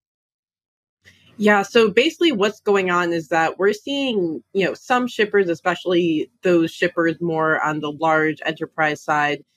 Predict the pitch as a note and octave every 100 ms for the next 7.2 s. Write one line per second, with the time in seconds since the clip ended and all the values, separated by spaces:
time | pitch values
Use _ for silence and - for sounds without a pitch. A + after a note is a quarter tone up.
0 | _ _ _ _ - G#3 C4 C4 G#3 -
1 | G#3+ G3+ F#3+ F3 _ E3 G3+ B3+ - A#3+
2 | A#3+ G3+ F#3+ E3+ E3+ D#3+ E3 G#3+ G#3 G#3
3 | G#3 G3 _ _ - G3 G3 F#3 - E3+
4 | F3 E3 - G3 E3+ E3 - - E3 D#3+
5 | - - G#3 G3 - F3+ - F3 - E3
6 | - E3 D#3 - D#3 D3+ D#3 D#3 D3 C#3+
7 | C3+